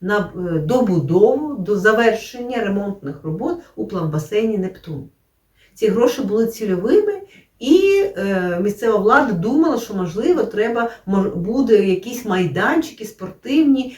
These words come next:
побудувати в тих містах, де маріупольська громада оселилася компактно. Львов розглядався,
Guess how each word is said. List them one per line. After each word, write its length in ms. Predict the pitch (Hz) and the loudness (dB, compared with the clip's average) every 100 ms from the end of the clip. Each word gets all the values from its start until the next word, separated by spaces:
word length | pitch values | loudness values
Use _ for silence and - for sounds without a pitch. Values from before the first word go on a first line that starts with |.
| - | -4
побудувати 600 | 208 196 208 208 202 175 | -2 2 2 2 0 -4
в 100 | - | -8
тих 160 | 180 170 | -10 -8
містах, 480 | 160 - 359 320 | -10 -4 -2 -2
де 140 | 175 170 | -4 -4
маріупольська 600 | 170 175 160 - 170 165 - - | -4 -4 -8 -10 -12 -12 -14 -4
громада 600 | 170 180 247 349 330 320 - _ | 0 2 2 0 0 -4 -8 _
оселилася 640 | 185 - 190 233 269 262 226 | -10 -4 -4 -2 -4 -4 -8
компактно. 920 | - 202 202 190 143 - - 135 143 - | -6 -6 -6 -6 -6 -10 -14 -14 -14 -10
Львов 420 | 147 180 349 392 | -6 0 0 2
розглядався, 1080 | 302 247 254 240 233 254 - - 185 175 | -2 -4 -4 -2 0 0 -2 -8 -8 -6